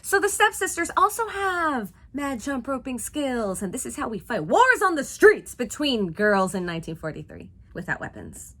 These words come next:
Jump ropes, ladies and gentlemen, jump ropes. Well, eventually,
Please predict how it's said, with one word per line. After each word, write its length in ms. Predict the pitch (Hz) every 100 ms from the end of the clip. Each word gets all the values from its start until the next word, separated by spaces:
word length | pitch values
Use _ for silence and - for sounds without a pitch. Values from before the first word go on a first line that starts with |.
| -
Jump 260 | 196 151
ropes, 240 | - - -
ladies 400 | - - - -
and 80 | -
gentlemen, 600 | - 156 165 170 175 170
jump 260 | - - -
ropes. 360 | - - - - -
Well, 160 | 240
eventually, 840 | 254 302 480 494 302 196 160 147